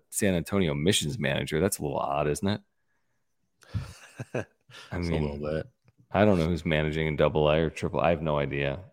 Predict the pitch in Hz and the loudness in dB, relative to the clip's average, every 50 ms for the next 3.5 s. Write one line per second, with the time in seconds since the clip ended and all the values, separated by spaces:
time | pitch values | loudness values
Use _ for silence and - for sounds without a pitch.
0 | - - 90 - - 139 127 98 78 69 71 73 - - _ _ _ - - 101 | -12 -10 -8 -4 0 0 0 0 0 -2 -4 -4 -6 -10 _ _ _ -6 0 2
1 | 98 101 104 101 101 95 - 85 78 71 - _ _ - 85 92 95 95 78 76 | 4 4 6 4 4 4 2 0 -2 -2 -6 _ _ -8 -4 0 2 2 4 4
2 | 76 73 69 - _ - - - 76 76 73 71 73 76 - _ _ _ _ _ | 2 2 0 -4 _ -14 -12 -10 -10 -10 -10 -12 -14 -16 -20 _ _ _ _ _
3 | _ _ - - - - - - - | _ _ -16 -16 -14 -14 -12 -14 -14